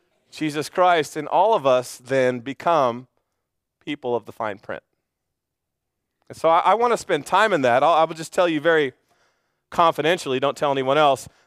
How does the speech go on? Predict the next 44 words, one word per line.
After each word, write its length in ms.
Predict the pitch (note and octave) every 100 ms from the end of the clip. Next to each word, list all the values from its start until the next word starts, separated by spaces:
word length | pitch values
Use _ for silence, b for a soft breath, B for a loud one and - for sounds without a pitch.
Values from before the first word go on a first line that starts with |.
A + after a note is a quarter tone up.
| _
this 180 | E3+ G3+
is 140 | D#3
not 240 | D#3+ F3+
my 140 | D#3+ D3
natural 420 | D3+ E3 - C#3
narrative. 640 | C3 E3+ E3+ C3 A#2 - _ _ _ _ _ _ -
If 200 | C3+ D#3+
you 80 |
know 260 | D3 D#3+ G#3
me, 220 | F#3 D3
you 100 | D3
know 200 | D#3 D#3+
I'm 80 | D#3
a 80 | D3
bit 180 | D#3 E3+
of 140 | D3
a 20 |
man 320 | C#3 C#3 C#3+
diva. 480 | C3+ D#3 D3+ A#2+ A2 - _ _ _ _ _ _ _ -
I 180 | D3 E3+
kind 380 | - D3+ D#3+
of 160 | E3 C#3
like, 280 | D3 E3 D3
people 200 | F3+ E3+
are 100 | D#3
saying, 160 | E3+
"Do 80 | D3+
you 80 | A3+
get 160 | C#4+ A3
nervous?" 480 | G3 A3+ A#3 A#3
and 80 | -
this 220 | F3 F#3
and 80 | D#3+
that. 80 | E3+
I 60 | E3+
feel 180 | G#3+
guilty. 400 | D3 F3+ A3+ D#3+
I 20 | D3
feel 160 | G3
like 120 | F3+
a 40 | D3
narcissist. 400 | D#3 G3 - D3+
I'm 80 | D3+
like, 160 | D3+